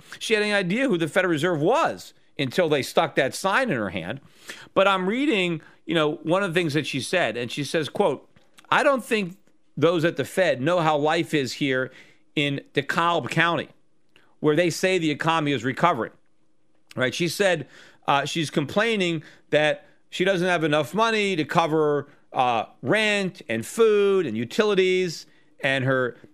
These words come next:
medicine that she needs for her high blood pressure. Yet <laughs> everything the Federal Reserve is doing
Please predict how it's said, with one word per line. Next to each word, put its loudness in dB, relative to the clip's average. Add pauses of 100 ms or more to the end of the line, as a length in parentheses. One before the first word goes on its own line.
medicine 0
that 0
she -2
needs -2
for -2
her 0
high 2
blood -2
pressure. 0 (540)
Yet -2 (180)
<laughs> -8
everything 2
the 0
Federal 2
Reserve 0
is 0
doing 0